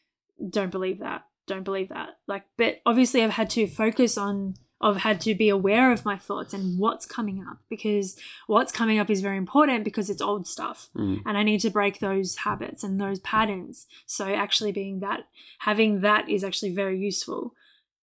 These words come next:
Speaker 1: It's, it's not very exciting and it's very pretty dull,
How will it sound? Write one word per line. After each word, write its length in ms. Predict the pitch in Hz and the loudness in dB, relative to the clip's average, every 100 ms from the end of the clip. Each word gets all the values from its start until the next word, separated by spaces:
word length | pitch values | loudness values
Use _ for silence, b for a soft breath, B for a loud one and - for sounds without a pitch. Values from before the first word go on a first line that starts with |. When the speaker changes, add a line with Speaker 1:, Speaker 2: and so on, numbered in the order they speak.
| _ | _
Speaker 1:
It's, 140 | - | -8
it's 220 | - 226 220 | -4 -2 0
not 220 | 202 196 | 0 -2
very 180 | 196 185 | -4 -2
exciting 640 | - 202 190 214 214 202 | 0 0 0 0 0 -2
and 80 | 190 | -4
it's 260 | 185 - | -4 -4
very 220 | 202 190 | -4 -6
pretty 240 | 180 208 196 | -6 -4 -6
dull, 540 | 170 196 202 226 254 | -4 -2 0 0 -2